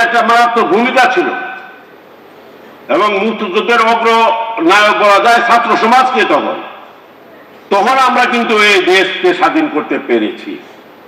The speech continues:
তাহলে কত বিরাট বড় task, ত্রিশ লক্ষ মানুষকে জীবন দিতে হয়েছে। এবং কি ধরনের অবস্থা, স্বাধীনতার ইতিহাস সম-, সম্পর্কে তোমরা পড়াশোনা নিশ্চয় করো, না করলে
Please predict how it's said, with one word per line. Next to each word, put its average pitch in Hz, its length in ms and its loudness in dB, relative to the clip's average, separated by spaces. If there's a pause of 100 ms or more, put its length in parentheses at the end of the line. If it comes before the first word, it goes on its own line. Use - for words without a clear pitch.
(280)
তাহলে - 260 -2
কত 233 140 -2 (100)
বিরাট 220 240 0 (220)
বড় 180 140 2 (120)
task, 175 220 0 (180)
ত্রিশ 240 260 0 (120)
লক্ষ 226 180 0 (160)
মানুষকে 240 300 0 (100)
জীবন 220 260 0
দিতে 180 140 -2
হয়েছে। 185 240 2
এবং 196 100 0 (180)
কি 285 120 -4 (120)
ধরনের 240 380 2
অবস্থা, 196 320 2 (480)
স্বাধীনতার 190 540 2 (640)
ইতিহাস 190 340 0
সম-, 175 240 -6 (220)
সম্পর্কে 330 360 0
তোমরা 349 220 2
পড়াশোনা 349 420 2
নিশ্চয় 349 320 0
করো, - 160 4 (800)
না 175 140 2
করলে 175 160 2